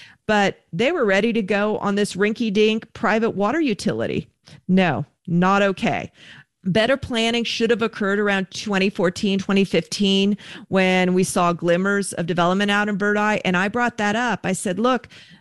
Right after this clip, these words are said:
we need to go back and do the Verdi area plan. Take the gov-, the judge's, um, declaration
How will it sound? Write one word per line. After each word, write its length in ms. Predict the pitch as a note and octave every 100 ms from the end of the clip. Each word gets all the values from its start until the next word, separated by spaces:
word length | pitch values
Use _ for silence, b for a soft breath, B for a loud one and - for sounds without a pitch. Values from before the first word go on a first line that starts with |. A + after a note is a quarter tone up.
| B -
we 200 | G3+ G#3+
need 400 | G#3 G#3+ A3+ A#3
to 60 | -
go 140 | B3
back 320 | A3+ G#3 G#3
and 120 | G#3
do 140 | G3 G3+
the 100 | F#3
Verdi 480 | F3 F#3+ F#3+ F3+ -
area 360 | F#3+ G#3+ A3+
plan. 380 | G3+ F3+ D3 G#2+
Take 320 | - G#3 -
the 80 | A3+
gov-, 320 | G#3+ G#3+ G3+ - -
the 200 | F3+ G3
judge's, 720 | E3 F#3+ F#3+ A3 G#3+ G3+ - B B B -
um, 380 | F#3+ F3 E3+ E3
declaration 920 | - F3+ - A#3+ G#3 G#3 - A#3+ A#3+